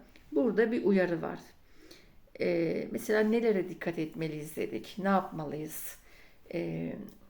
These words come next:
sevdiğin insanla alakalı birazcık tez canlısın ve acele kararlar alıyorsun. Yani küstüğün zaman her şeyi bir anda bitirip,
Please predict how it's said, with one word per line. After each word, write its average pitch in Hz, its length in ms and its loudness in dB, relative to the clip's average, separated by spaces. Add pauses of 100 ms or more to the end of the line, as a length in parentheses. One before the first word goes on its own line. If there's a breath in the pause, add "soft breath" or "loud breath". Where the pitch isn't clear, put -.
sevdiğin 262 520 0
insanla 285 520 2
alakalı 226 640 2
birazcık 233 540 2
tez 190 280 4
canlısın 160 640 0
ve 247 140 6
acele 220 400 4
kararlar 160 480 2
alıyorsun. 156 760 0 (440 loud breath)
Yani 196 240 2
küstüğün 294 480 -2
zaman 254 380 2 (100)
her 302 140 0
şeyi 262 320 -2
bir - 140 0
anda 233 300 2
bitirip, 208 500 0